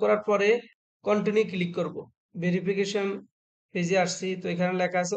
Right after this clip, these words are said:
ওটিপি ভেরিফিকেশন কোড। ইম-, যে ইমেইল অ্যাড্রেস দিয়েছেন, ওই ইমেইল অ্যাড্রেসে একটি কোড গেছে, আমরা এই কোডটি এখানে বসাবো। বসানোর পর আমরা এটি কন্টিনিউ বাটনে ক্লিক করব। পেজটি অর্থাৎ পাসওয়ার্ড আর পেজটি আসছে না, তো আমরা এখানে, অর্থাৎ আপনি উপরে যে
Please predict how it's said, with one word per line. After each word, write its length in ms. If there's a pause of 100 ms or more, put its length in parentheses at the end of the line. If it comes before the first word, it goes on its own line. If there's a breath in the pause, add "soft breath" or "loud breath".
ওটিপি 320 (120)
ভেরিফিকেশন 500 (100)
কোড। 140 (320)
ইম-, 180
যে 80 (140)
ইমেইল 240
অ্যাড্রেস 300
দিয়েছেন, 300
ওই 140
ইমেইল 180
অ্যাড্রেসে 300
একটি 220
কোড 240
গেছে, 200 (120)
আমরা 240
এই 120
কোডটি 300
এখানে 260
বসাবো। 320 (320)
বসানোর 380
পর 100 (100)
আমরা 220
এটি 160 (600)
কন্টিনিউ 480
বাটনে 320 (360)
ক্লিক 280
করব। 160 (120)
পেজটি 260
অর্থাৎ 260 (580)
পাসওয়ার্ড 380
আর 140
পেজটি 360
আসছে 260
না, 120
তো 120
আমরা 200
এখানে, 220 (640)
অর্থাৎ 360
আপনি 220
উপরে 260
যে 60